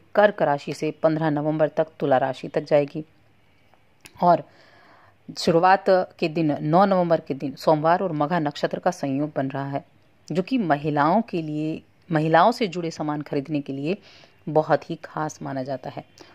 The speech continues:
चंद्रमा इस दिन कर्क राशि में होंगे, अपनी राशि में। इसके बाद दस नवंबर का जो दिन है, इस दिन मंगलवार और साथ में पूर्व फाल्गुनी नक्षत्र इंद्र योग बन रहा है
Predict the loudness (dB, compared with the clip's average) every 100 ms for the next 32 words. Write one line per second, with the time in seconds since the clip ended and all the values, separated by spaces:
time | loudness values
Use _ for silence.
0 | -6 -4 -2 -2 -2 -4 -4 0 0 0
1 | -6 -6 -6 -6 -8 -8 -6 -6 -6 -10
2 | -16 -18 _ _ -20 -20 -20 _ -4 2
3 | 4 4 2 2 2 2 -4 0 0 4
4 | 2 2 -2 -4 -2 -6 _ _ _ -20
5 | -20 -20 _ _ _ -20 -12 -6 -2 0
6 | 2 4 2 0 -16 _ _ _ _ 0
7 | 2 2 4 4 2 -4 -2 0 2 0
8 | 0 -6 0 0 2 2 2 2 -4 -2
9 | -2 0 -2 -4 -14 -2 0 2 0 -2
10 | -4 -4 -8 -6 -10 -12